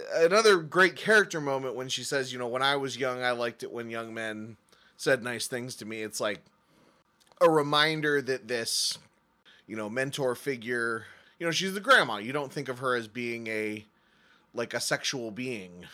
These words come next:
And, uh, you know, she, she talks, she mentions, you know, that she once was a little girl. Adds depth to, to the character. But,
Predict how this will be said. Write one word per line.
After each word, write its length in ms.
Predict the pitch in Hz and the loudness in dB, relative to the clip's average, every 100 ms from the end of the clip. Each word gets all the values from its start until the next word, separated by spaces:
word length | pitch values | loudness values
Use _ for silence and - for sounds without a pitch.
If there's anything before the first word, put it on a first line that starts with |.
| - - - _ _ _ - - _ | -20 -20 -20 _ _ _ -20 -20 _
And, 460 | - 113 107 107 104 | -8 -6 -6 -8 -6
uh, 220 | 101 98 | -6 -8
you 180 | 98 107 | -10 -12
know, 120 | 90 | -10
she, 340 | - - 117 - | -6 -6 -8 -10
she 220 | 107 - | -8 -8
talks, 500 | 107 117 104 - - - | -6 -6 -4 -6 -10 -8
she 220 | - 113 80 78 _ _ _ | -8 -10 -14 -20 _ _ _
mentions, 680 | 117 110 104 104 104 95 - _ _ _ _ _ _ _ _ _ _ _ _ _ - | -10 -6 -6 -6 -10 -14 -16 _ _ _ _ _ _ _ _ _ _ _ _ _ -6
you 100 | 156 | -4
know, 140 | 120 | -4
that 160 | 101 95 | -8 -6
she 240 | - 120 | -6 -6
once 380 | 104 107 104 - | -10 -12 -12 -12
was 120 | 113 | -10
a 40 | 107 | -8
little 180 | 117 120 | -8 -4
girl. 420 | 151 139 82 78 _ _ _ _ - _ _ _ | -2 -2 -2 -12 _ _ _ _ -20 _ _ _
Adds 320 | 143 151 131 107 | 2 2 2 2
depth 440 | 147 131 - 120 | 4 4 -4 -10
to, 180 | 127 - - - | -8 -8 -12 -10
to 120 | - | -6
the 80 | 120 | -4
character. 520 | - 147 104 - - - | 2 2 2 -4 -20 -6
But, 260 | - 127 123 | 2 2 2